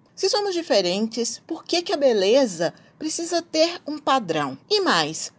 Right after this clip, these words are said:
por que este padrão é o das pessoas de pele branca,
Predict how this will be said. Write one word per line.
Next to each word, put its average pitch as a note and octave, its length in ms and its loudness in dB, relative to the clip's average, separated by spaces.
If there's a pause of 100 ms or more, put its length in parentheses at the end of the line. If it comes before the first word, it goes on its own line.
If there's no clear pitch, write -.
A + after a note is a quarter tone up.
(220)
por F#4+ 160 -4
que - 80 2
este G4+ 320 2
padrão G3+ 580 2 (140)
é G#3+ 160 4
o A3 80 0
das G#3+ 240 2
pessoas A3 580 2
de G3+ 120 -4
pele G#3 240 0
branca, F#3 560 0